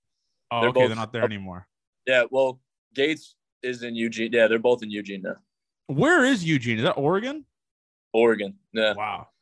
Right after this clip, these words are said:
Speaker 1: Credit to me
Speaker 2: North
Speaker 1: for knowing that.
Speaker 2: Yeah.
Speaker 1: Fuck.
Speaker 2: Yeah.
Speaker 1: Is, w-, so obviously being in the California minor leagues kind of system, obviously there's a ton of,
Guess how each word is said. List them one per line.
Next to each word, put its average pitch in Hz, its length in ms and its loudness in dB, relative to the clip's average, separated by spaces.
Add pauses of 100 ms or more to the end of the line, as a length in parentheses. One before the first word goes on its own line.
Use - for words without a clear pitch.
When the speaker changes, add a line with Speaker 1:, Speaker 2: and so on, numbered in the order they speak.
Speaker 1:
Credit 156 220 -2
to 120 80 -14
me 120 80 -4
Speaker 2:
North 117 180 4
Speaker 1:
for 95 60 -6
knowing 101 220 -6
that. 85 200 -16 (600)
Speaker 2:
Yeah. 110 220 4
Speaker 1:
Fuck. - 160 -14 (500)
Speaker 2:
Yeah. 110 200 0
Speaker 1:
Is, 143 180 -2 (520)
w-, 156 260 2
so 208 200 4
obviously 226 460 4
being 185 360 0
in 185 100 -2
the 160 100 -2
California 151 800 -2
minor 123 360 -4
leagues 113 300 -8
kind 110 240 -6
of 101 60 -6
system, 107 580 -6
obviously 143 400 0
there's 127 140 0
a 110 40 -8
ton 156 600 -2
of, 104 120 -8